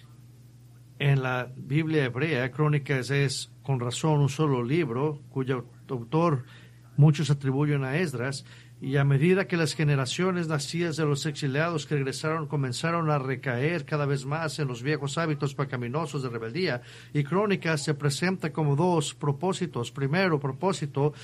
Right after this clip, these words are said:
el recordatorio de relatar la genealogía de David desde Adán, centrándose en sus grandes logros. Y el libro de Crónicas muestra la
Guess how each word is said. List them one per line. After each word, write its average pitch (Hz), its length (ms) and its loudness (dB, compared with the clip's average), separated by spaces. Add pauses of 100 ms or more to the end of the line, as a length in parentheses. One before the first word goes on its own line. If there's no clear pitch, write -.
(180)
el 143 120 4
recordatorio 147 500 2
de 160 60 -2
relatar 156 300 0
la 160 120 -2
genealogía 143 460 -2
de - 20 -4
David 160 300 2 (500)
desde 151 360 4
Adán, 165 440 4 (260)
centrándose 160 920 2
en 147 80 2
sus 135 180 -4
grandes 143 280 2
logros. 165 360 2
Y 147 60 2
el 139 100 6
libro 196 300 4
de 175 80 2
Crónicas 180 420 2
muestra 170 420 0
la 139 80 -4